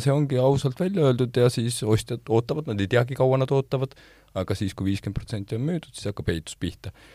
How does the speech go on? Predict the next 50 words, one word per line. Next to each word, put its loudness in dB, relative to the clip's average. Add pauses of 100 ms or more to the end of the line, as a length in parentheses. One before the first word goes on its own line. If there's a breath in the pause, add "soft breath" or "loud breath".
Sellega 0
tagatakse, 0
et -8
see -4
nõudlus 0
ja -2
pakkumine -2
on -10
kenasti -2
tasakaalus, 0
et -8
ei -2
ole 4
niimoodi, -4
et 0
ehitame 0
aga -4
valmis 4
ja 4
valmis, 6
siis -6
on -2
need -6
tühjad 2
korterid 0
ja, 0 (100)
ja, -4 (720 soft breath)
ja -2 (100)
satub -2
keegi -4
finantsraskustesse, -2
sellepärast -6
et -14
need -8
on 0
müümata 0
ja -8
on -2
laenuintressid. -4 (460 loud breath)
Ma, 8
ma 10
arvan, 6
et -4
see 4
on 2
sellise 0
küpse 0
normaalse 0
turu 2
tunnus 2